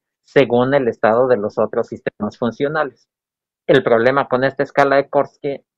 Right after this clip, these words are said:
de discapacidad de D S S es que le da un peso altísimo a ese aspecto motor de deambulación. Y se le olvida un aspecto que es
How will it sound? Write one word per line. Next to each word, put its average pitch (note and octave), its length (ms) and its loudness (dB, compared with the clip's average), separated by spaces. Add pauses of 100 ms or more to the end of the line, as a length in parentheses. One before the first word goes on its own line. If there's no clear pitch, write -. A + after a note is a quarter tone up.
(180)
de A2 380 0
discapacidad G#2+ 760 -2
de A#2+ 140 2
D A2 180 2
S D3+ 260 2
S - 240 -4 (500)
es B2 320 4
que C#3+ 480 6 (300)
le A#2 180 4
da C3 320 2 (100)
un C3+ 200 -2
peso C#3 420 4 (240)
altísimo A3 880 2 (320)
a C3+ 180 6
ese D3 460 4
aspecto C3+ 640 2
motor F#3+ 580 4 (220)
de E3+ 560 4 (500)
deambulación. C3 880 2 (1400)
Y A3 160 8
se A3+ 140 8
le G#3+ 100 8
olvida F#3+ 460 4
un E3+ 140 2
aspecto D#3 680 0
que C3+ 100 0
es - 160 -6